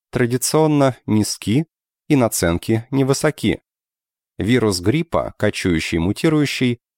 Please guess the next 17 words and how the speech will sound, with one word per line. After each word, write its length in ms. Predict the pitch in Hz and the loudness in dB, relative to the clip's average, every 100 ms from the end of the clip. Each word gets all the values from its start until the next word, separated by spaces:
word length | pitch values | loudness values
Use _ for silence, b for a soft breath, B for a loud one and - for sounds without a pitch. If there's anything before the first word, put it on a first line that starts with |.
| _ | _
был 240 | 127 165 | 0 0
просто 400 | - 143 143 - | 2 0 0 0
находкой, 760 | 127 131 - 143 - - 76 64 _ _ _ _ | 0 0 0 0 0 -2 -2 -2 _ _ _ _
которая 400 | - 87 85 80 | -4 0 2 0
преобразовала 840 | 78 92 90 90 85 90 82 76 76 | 0 0 0 0 0 0 0 0 -2
сферу 400 | - 87 80 76 | -2 0 0 0
вакцинации 720 | 76 - 80 123 - 123 123 - | -4 -4 -2 -2 -2 0 -2 -4
в 80 | - | -8
коммерческом 680 | - 95 90 - 92 - 113 | -4 0 -2 -4 -6 -4 0
мире. 380 | 104 73 55 - _ _ _ _ _ _ _ _ | 0 0 -2 -10 _ _ _ _ _ _ _ _
Новая 460 | 92 107 160 143 139 | 0 2 2 0 0
вакцинация 800 | 123 - 98 90 151 - 147 147 | 0 -2 0 0 0 -2 -2 -2
каждый 560 | - 127 104 80 85 80 | -2 -2 -2 0 -2 0
год 340 | 85 147 - 113 | 0 0 -2 -2
для 200 | 117 113 | 0 0
всего 300 | - 104 139 | 0 2 2
человечества. 920 | - 123 117 85 78 - 80 67 | 0 0 2 0 -2 -6 -2 -2